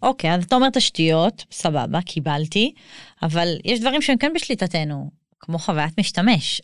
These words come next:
למה החוויית משתמש כזאת זוועתית? למה הרכבת הקלה עמוסה בכל שעה? חוץ מחמש בבוקר, אני אף פעם לא עולה ויש לי איפה לשבת. ותמיד מישהו מתחכך בי, וזה תמיד זוועה. למה לא להוסיף פשוט עוד קרונות?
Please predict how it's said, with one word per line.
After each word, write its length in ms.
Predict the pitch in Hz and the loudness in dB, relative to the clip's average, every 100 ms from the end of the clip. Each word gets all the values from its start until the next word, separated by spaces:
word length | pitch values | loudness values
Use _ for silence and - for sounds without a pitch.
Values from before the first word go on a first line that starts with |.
| - | -2
למה 260 | 180 247 | 0 2
החוויית 360 | 262 156 160 165 | 0 -2 -4 -4
משתמש 480 | 208 160 156 156 - _ | -6 -4 -4 -6 -12 _
כזאת 360 | - 160 170 160 | -6 -2 -2 -2
זוועתית? 800 | 165 165 - 208 349 302 - - _ - _ | -4 -2 -4 -2 -2 -2 -6 -20 _ -20 _
למה 340 | 185 226 262 185 | -2 0 2 0
הרכבת 460 | 202 190 185 202 220 | 0 -2 0 -2 -4
הקלה 360 | 208 190 165 151 - _ _ - | -2 0 0 -2 -6 _ _ 0
עמוסה 460 | 220 220 - - 175 - | 2 2 0 -6 -6 -8
בכל 380 | 175 - 165 | -10 -4 -4
שעה? 340 | 156 - - 277 165 _ | -2 -2 0 -2 -2 _
חוץ 200 | - 302 | -6 -6
מחמש 340 | 311 240 208 | 0 2 2
בבוקר, 380 | 214 202 202 285 311 _ _ _ _ | 2 0 0 -6 -8 _ _ _ _
אני 180 | 196 196 | 0 0
אף 80 | - | 0
פעם 260 | 277 277 | 0 2
לא 160 | 262 220 | 4 4
עולה 260 | 196 208 294 - - _ | 4 0 -2 -8 -20 _
ויש 280 | 175 190 175 | -4 -2 -2
לי 60 | 170 | -6
איפה 160 | 160 | -6
לשבת. 320 | 156 - 147 143 - - - | -8 -8 -8 -10 -18 -16 -8
ותמיד 360 | 180 226 302 | -2 0 0
מישהו 440 | 247 240 254 285 247 - | 0 0 0 -4 -8 -6
מתחכך 540 | 202 - 180 220 - | -6 -6 -2 -2 0
בי, 200 | 185 185 - | -2 -2 -4
וזה 260 | 170 185 190 - | -2 2 0 0
תמיד 280 | 214 240 226 | 2 2 2
זוועה. 320 | 190 170 156 - - - - - - _ _ _ _ _ _ _ - | 2 2 0 -4 -18 -20 -20 -20 -20 _ _ _ _ _ _ _ -2
למה 280 | 190 233 269 | 0 2 4
לא 120 | 254 | 4
להוסיף 320 | 233 - 233 | 4 2 -4
פשוט 360 | - - 220 - | -4 -2 -4 -2
עוד 220 | 190 180 | -2 -2
קרונות? 640 | - 196 160 156 156 - | 0 0 2 -2 -8 -20